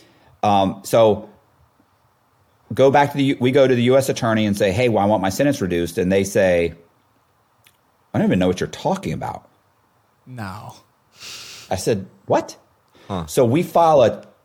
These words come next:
Speaker 1: we file a twenty-two fifty-five again, that same lawyer that was locked up with me filed it again.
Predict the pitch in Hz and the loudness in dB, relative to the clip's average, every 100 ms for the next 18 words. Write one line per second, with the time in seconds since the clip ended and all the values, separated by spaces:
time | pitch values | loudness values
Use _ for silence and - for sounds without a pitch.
0 | - 139 156 165 147 143 117 147 156 170 | -6 -4 -2 0 2 2 2 -2 -2 -2
1 | 160 170 180 165 131 120 131 117 131 110 | -2 -2 -2 0 2 2 0 0 0 2
2 | 98 123 160 - _ _ _ _ _ - | 0 0 -4 -14 _ _ _ _ _ -4
3 | 113 113 139 143 156 147 135 117 117 - | -2 0 0 0 4 4 6 4 0 0
4 | 117 110 110 120 117 139 113 98 101 98 | 0 0 0 0 2 0 2 -2 -2 -2
5 | 98 95 110 120 127 107 92 107 135 | -2 0 0 0 0 0 0 -2 -4